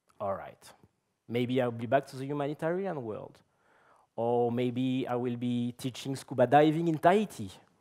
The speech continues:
Or maybe I will be on a rock band tour. Or maybe I will still be a consultant in agility. I don't know, and I'm very, very fine with this uncertainty.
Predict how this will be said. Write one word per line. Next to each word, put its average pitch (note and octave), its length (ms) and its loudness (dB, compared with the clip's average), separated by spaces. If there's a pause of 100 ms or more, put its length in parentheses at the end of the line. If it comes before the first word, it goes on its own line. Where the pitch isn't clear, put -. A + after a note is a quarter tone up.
(540)
Or A#2 180 2
maybe C3+ 360 2
I C#3 80 8
will C3+ 180 0
be C#3+ 180 2
on D3 140 4
a C#3+ 80 4
rock E3+ 260 6
band D#3 400 6
tour. C#3+ 440 2 (160)
Or C3+ 500 6 (340)
maybe E3+ 300 6
I F3 40 12
will D3+ 120 6
still E3 260 -6
be C#3+ 120 -6 (100)
a D#3 40 -4
consultant D#3+ 640 -4
in C#3+ 80 -4
agility. B2 600 -6 (460)
I B2+ 80 0
don't C#3+ 220 2
know, G3+ 260 0 (680)
and C3 180 2
I'm C3 140 4
very, E3 360 4
very D3+ 320 0
fine D#3+ 320 -2
with C#3+ 100 -6
this C#3+ 180 -8
uncertainty. C3 760 -10